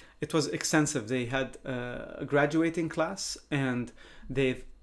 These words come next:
spoken to the whole class, and they've asked how many of you created clear and specific plans for your life, for your future.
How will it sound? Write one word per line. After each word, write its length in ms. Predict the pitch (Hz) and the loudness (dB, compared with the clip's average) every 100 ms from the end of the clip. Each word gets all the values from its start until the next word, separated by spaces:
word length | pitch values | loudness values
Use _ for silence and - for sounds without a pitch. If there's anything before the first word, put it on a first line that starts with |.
| - - - - | -20 -20 -20 -14
spoken 480 | - - 156 156 147 | -14 2 4 4 2
to 100 | 131 | 0
the 80 | 127 | 2
whole 220 | 120 196 | 4 2
class, 360 | - 160 127 - | 4 4 4 2
and 200 | 143 131 | 2 4
they've 240 | 135 131 - | 4 0 0
asked 340 | 165 180 147 | 2 2 0
how 200 | - 165 | 0 2
many 260 | 202 208 185 | 2 2 0
of 200 | 165 135 | 0 -2
you 440 | 151 180 135 - - - - - - | 0 0 0 -4 -14 -20 -18 -16 -10
created 760 | - 143 139 165 156 147 - | -2 2 6 6 4 -2 -8
clear 440 | - 165 185 185 | -2 2 4 4
and 180 | 185 156 | 2 -2
specific 640 | - - 151 139 143 - - | -2 -2 -2 -4 -6 -8 -4
plans 400 | 139 131 120 - | -2 0 -2 -6
for 160 | 131 | -6
your 160 | 117 120 | -4 -4
life, 280 | 127 127 - | -2 -4 -6
for 180 | - 117 | -6 -4
your 160 | 120 | -4
future. 500 | - 147 143 - - | -4 -2 -2 -6 -16